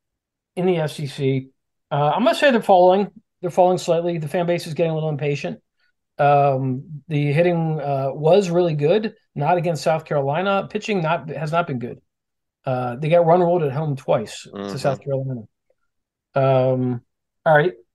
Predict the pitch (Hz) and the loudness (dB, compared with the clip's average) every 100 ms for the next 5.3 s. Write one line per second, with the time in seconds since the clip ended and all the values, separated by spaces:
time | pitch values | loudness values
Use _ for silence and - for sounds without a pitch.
0 | _ 175 165 - 175 165 160 165 - 185 | _ -6 -6 -2 4 6 4 2 0 0
1 | 160 - 202 196 - 143 123 107 110 _ | 0 0 4 4 4 -2 -2 -6 -12 _
2 | _ _ _ _ 160 156 175 170 160 156 | _ _ _ _ -8 -4 2 2 4 4
3 | 156 160 147 143 139 135 - 190 180 160 | 4 -2 0 2 2 0 -4 -2 -2 0
4 | 147 147 214 208 165 160 143 135 139 156 | -2 -2 -2 0 2 0 0 -2 -4 -6
5 | 170 127 | -4 -4